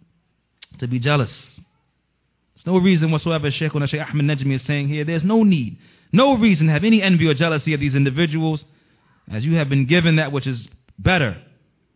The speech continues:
And that is the sunnah of the Messenger of Allah, Muhammad sallallahu alaihi wasallam. And I say on that point, ikhwan, the Prophet sallallahu alaihi wasallam, ikhwan,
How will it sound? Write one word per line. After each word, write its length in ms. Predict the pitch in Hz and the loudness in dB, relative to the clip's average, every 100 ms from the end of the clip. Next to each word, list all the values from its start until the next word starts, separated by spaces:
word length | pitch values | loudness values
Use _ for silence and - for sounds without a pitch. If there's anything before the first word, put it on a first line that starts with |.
| _ _ - | _ _ -14
And 100 | - | -8
that 60 | 107 | -8
is 80 | 104 | -8
the 80 | |
sunnah 320 | 107 165 151 135 | -8 -4 -2 -2
of 60 | |
the 80 | 123 | -2
Messenger 300 | 127 123 117 | -4 -4 -6
of 40 | |
Allah, 160 | 117 113 | -6 -4
Muhammad 400 | 110 - 120 107 | -6 -4 -4 -4
sallallahu 160 | 101 95 | -6 -8
alaihi 140 | - | -8
wasallam. 320 | 104 101 117 | -8 -8 -8
And 80 | 202 | -10
I 140 | 208 | -10
say 180 | 185 196 | -8 -6
on 140 | 160 160 | -6 -6
that 180 | 151 | -2
point, 180 | - 123 | -2 -2
ikhwan, 540 | 120 - 127 135 135 135 _ _ _ _ _ _ _ _ - _ _ _ _ _ _ _ _ _ _ _ | -10 -12 -10 -8 -10 -14 _ _ _ _ _ _ _ _ -20 _ _ _ _ _ _ _ _ _ _ _
the 80 | - | -6
Prophet 280 | 214 190 170 | -4 -4 -8
sallallahu 180 | 160 | -8
alaihi 320 | 190 175 165 156 | -8 -8 -8 -8
wasallam, 0 | |
ikhwan, 480 | 175 170 170 170 | -6 -4 -6 -8